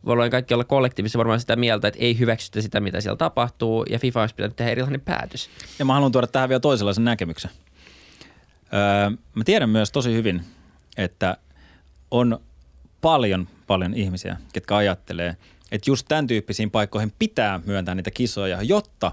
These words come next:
Speaker 2: koko maailman katse suuntautuu sinne ja niistä asioista puhutaan. Ja urheilulla me voidaan tuoda sinne jotain myönteistä siihen maahan. Eli tavallaan niinku, tän voi nähdä myös sit, et, et, tiedätkö,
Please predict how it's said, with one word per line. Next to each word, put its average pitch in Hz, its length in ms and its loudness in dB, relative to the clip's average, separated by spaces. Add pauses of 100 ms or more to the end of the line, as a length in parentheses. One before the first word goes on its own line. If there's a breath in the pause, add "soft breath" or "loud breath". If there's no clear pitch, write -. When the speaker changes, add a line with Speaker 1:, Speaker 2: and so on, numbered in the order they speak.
(120)
Speaker 2:
koko 117 220 0
maailman 117 500 2
katse - 420 0
suuntautuu 98 680 2
sinne 92 300 0 (200 loud breath)
ja 107 60 -2
niistä 113 280 2
asioista 123 360 2
puhutaan. 98 680 0 (260 loud breath)
Ja - 80 -4
urheilulla 127 540 2
me 113 120 2
voidaan 131 340 4
tuoda 127 380 2
sinne 98 240 -2
jotain 110 300 2
myönteistä 92 680 -2 (220)
siihen 107 240 -2
maahan. 95 320 0 (540 soft breath)
Eli 135 80 2
tavallaan 220 300 4
niinku, 165 140 -2 (440 loud breath)
tän 175 180 0
voi 254 160 4
nähdä 127 220 0
myös 127 300 2
sit, - 240 -4
et, 104 220 -2
et, 143 80 -6
tiedätkö, 185 120 4